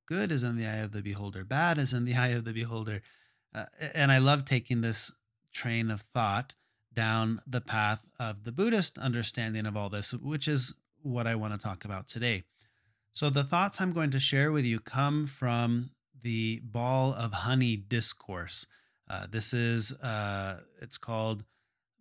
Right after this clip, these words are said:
Madhupindika Sutta, uh, the Ball of Honey Discourse. Of course, I don't know if that's the exact, the, the right pronunciation, but you can Google it. It's an actual, uh,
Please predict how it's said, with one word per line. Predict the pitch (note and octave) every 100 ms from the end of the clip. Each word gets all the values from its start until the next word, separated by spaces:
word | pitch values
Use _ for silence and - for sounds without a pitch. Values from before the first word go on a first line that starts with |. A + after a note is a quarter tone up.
| B2+
Madhupindika | A#2 A2 A2 A2 G#2+ A2 - C#3 D3+ C#3+ D#3
Sutta, | - D#3+ D3+ D#3+ F#3 G3 _ _ _ -
uh, | G2+ G2+
the | G#2
Ball | G2 A2 A2+
of | A2
Honey | A#2 A#2+ A2+
Discourse. | A#2 - - C3+ F3 -
Of | _ _ _ _ _
course, | A2 G#2
I | G#2+
don't | G#2+ G#2+
know | G#2
if | -
that's | G#2 -
the | G2
exact, | G2 G#2 G#2 -
the, | A#2
the | A#2+ B2
right | A2+ A#2+ C3+
pronunciation, | - A#2+ A2 A#2 G#2+ A2+ C#3 C#3 C#3 _
but | -
you | G3+
can | G3 D3
Google | B2 A2+ A2+
it. | A#2 A#2+
It's | C3 -
an | B2
actual, | B2 - B2+ B2 A#2+ A2+ _ _
uh, | -